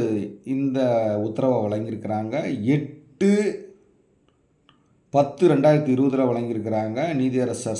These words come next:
சேசாயி அவர்கள் தான் இந்த வழக்கின் தீர்ப்பை வழங்கியிருக்கிறார். இந்த வழக்குல கண்ட வாதியின் பேர் வந்து சிங்கராஜ் என்ற சிங்காரவேல். பிரதிவாதிகள் ரெண்டு பேர் இருக்கிறாங்க, வெங்கடேஷ்குமார், முத்துசுவாமி.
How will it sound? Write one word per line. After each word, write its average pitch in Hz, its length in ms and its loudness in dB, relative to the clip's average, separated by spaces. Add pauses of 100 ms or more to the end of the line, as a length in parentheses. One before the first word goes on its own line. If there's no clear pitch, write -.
(120)
சேசாயி 131 640 0
அவர்கள் 101 340 -4
தான் 127 400 -6 (220)
இந்த 104 140 -6
வழக்கின் 98 360 -6
தீர்ப்பை 95 300 -8
வழங்கியிருக்கிறார். 80 680 -12 (1000)
இந்த 160 200 4
வழக்குல 175 420 6
கண்ட 165 200 4
வாதியின் 147 440 6
பேர் 135 180 0
வந்து 131 280 0 (340)
சிங்கராஜ் 156 840 2
என்ற 127 380 0
சிங்காரவேல். 123 680 0 (340)
பிரதிவாதிகள் 131 580 0
ரெண்டு 117 240 -4
பேர் 113 200 0
இருக்கிறாங்க, 98 480 -4 (180)
வெங்கடேஷ்குமார், 120 840 -6 (640)
முத்துசுவாமி. 80 760 -10